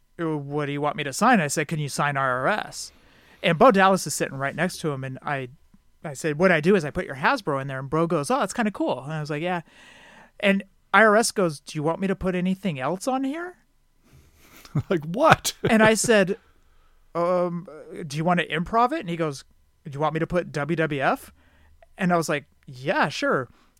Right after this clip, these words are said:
Speaker 1: Well, going back, I wish I would have said, "Would you have been able to put W W F Tag Champ or W W F, um,"
Speaker 2: That's okay.
Speaker 1: Yeah, something. So he just put I R S,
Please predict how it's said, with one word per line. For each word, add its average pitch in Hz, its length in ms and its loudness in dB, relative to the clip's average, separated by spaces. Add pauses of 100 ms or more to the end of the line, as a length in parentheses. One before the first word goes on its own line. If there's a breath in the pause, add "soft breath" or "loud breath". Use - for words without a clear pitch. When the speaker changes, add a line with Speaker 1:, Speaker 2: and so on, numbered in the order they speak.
Speaker 1:
Well, 160 200 2
going 151 320 0
back, 160 580 2
I 165 140 0
wish 160 260 -2
I 165 60 4
would 156 100 0
have 139 140 -6
said, 143 580 -4
"Would 151 240 -4
you 147 80 -4
have 139 120 -4
been 143 120 -4
able 139 160 -4
to 135 80 -6
put 143 320 -6 (220)
W 143 220 -4
W 135 220 -4
F - 200 -10
Tag 175 320 -2
Champ 123 480 -12
or 131 500 -4 (640 soft breath)
W 143 240 -4
W 135 240 -6
F, - 400 -8 (340)
um," 123 600 -6 (180)
Speaker 2:
That's 135 320 0
okay. - 300 -14 (120)
Speaker 1:
Yeah, 143 300 -2
something. 151 400 0 (240 loud breath)
So 185 160 2
he 175 100 0
just 220 220 -2
put 226 200 0
I 180 140 4
R 180 160 4
S, 185 300 0